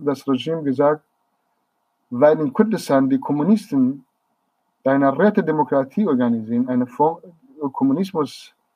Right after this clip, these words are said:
dort bilden können, dann müssen wir Dschihad gegen Kurdistan aufrufen. Dann gab eigentlich wirklich Dschihad. Die sind mit Panzer und Flugzeugen nach Kurdistan gekommen,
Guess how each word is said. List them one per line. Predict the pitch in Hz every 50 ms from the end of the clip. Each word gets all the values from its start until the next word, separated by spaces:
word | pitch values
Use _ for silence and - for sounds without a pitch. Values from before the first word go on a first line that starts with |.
| _ _ _ _ _ _ _
dort | - 139 170 180 180 -
bilden | 143 135 127 127 131 123
können, | 135 131 131 156 170 175 208 - _ _ _ _ _ _ _ _ _ _ -
dann | - 143 147 151
müssen | 165 196 196 190 - 175 165
wir | 151 131
Dschihad | 127 139 135 147 170 170 165 139
gegen | 143 143 135 139 131
Kurdistan | - 135 123 120 117 - - 113 117
aufrufen. | 117 110 107 - 117 110 - - 113 113 - 127 120 - _ -
Dann | 127 127 127 120
gab | 147 156 165 170 - - -
eigentlich | - 139 143 147 156 151 151 147 139
wirklich | 147 151 - 147 143 127
Dschihad. | 120 131 127 123 147 175 139 120
Die | 123 120
sind | 120 135 139 139
mit | 131 - -
Panzer | - 156 165 165 - 156 147
und | 143 135 120 120 -
Flugzeugen | - 147 156 160 - - 151 143 139
nach | 135 127 -
Kurdistan | - - - 156 - 151 143 143
gekommen, | 139 131 139 139 135 135 135 135